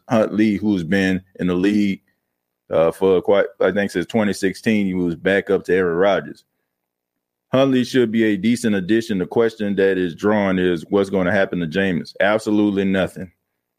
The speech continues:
Nothing. Absolutely nothing. Let's not even make that a, <laughs> a conspiracy theory. There, nothing is gonna happen to him. Say my name and I will give you two hundred dollars for a,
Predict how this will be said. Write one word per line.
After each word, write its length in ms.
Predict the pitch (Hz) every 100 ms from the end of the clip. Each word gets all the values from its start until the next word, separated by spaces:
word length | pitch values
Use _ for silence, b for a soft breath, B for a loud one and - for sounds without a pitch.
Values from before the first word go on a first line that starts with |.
| _ _ _ _ _ -
Nothing. 500 | 87 110 110 - 82
Absolutely 600 | 104 107 110 104 107 104
nothing. 480 | 101 92 - 80 85
Let's 160 | 98
not 220 | 107 101
even 240 | 104 101 104
make 180 | 107 95
that 160 | 104
a, 140 | 98 -
<laughs> 360 | - 113 120 107
a 60 | 101
conspiracy 680 | 117 110 127 107 98 90 82
theory. 320 | 90 80 78
There, 260 | 101 98 b b b b _
nothing 380 | - 110 143 143
is 140 | 135 123
gonna 200 | 131 127
happen 300 | 113 101 92
to 120 | 87
him. 140 | 78 - _ _ _ -
Say 200 | 127 127
my 200 | 120 117
name 320 | 117 117 113
and 100 | 107
I 120 | 110
will 160 | 110 104
give 280 | 101 107
you 180 | 101 104
two 200 | 98 120
hundred 320 | 110 107 101 95
dollars 440 | 101 98 95 - _ _ _ _
for 220 | - 101 95
a, 360 | 95 92 90